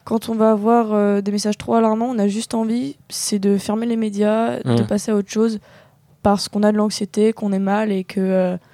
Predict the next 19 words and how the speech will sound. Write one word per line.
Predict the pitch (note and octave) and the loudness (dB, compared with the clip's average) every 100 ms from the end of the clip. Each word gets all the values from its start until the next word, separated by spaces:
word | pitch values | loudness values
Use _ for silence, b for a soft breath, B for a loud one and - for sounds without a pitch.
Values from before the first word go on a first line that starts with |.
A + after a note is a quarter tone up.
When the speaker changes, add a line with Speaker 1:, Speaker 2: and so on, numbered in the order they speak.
| b b b b - | b b b b -6
Speaker 1:
au | F#3 | -4
fond, | - G#3 G#3+ - _ - | -2 -2 -4 -8 _ -8
est-ce | - F#3+ | -4 -4
que | - | -2
ça | G#3 G3 | -2 0
va | F#3+ | 0
vraiment | F#3 F#3+ G#3 | 0 0 0
nous | G#3+ G#3 | 0 0
aider, | G3+ F#3+ A3 | 0 2 2
cette | A3 G3+ | 0 -4
anxiété ? | G3 - F#3+ G#3+ G#3+ A3 b b b b | -4 -6 -4 0 0 -2 b b b b
Non, | G#3+ A#3 B3+ - | 0 0 -2 -6
mais | F#3+ G3 G3+ | -2 2 2
proposer | - A3 G#3+ G#3+ G#3+ | 2 -6 -2 -2 0
des | G3 | 0
faits | G3 - A3+ A3 | -2 2 2 2
avec | G3 G3 | 0 -2
des | F#3+ G3+ | -2 -4
solutions | - G3 G3 - A3+ A#3 | -4 -4 -4 -4 -4 -6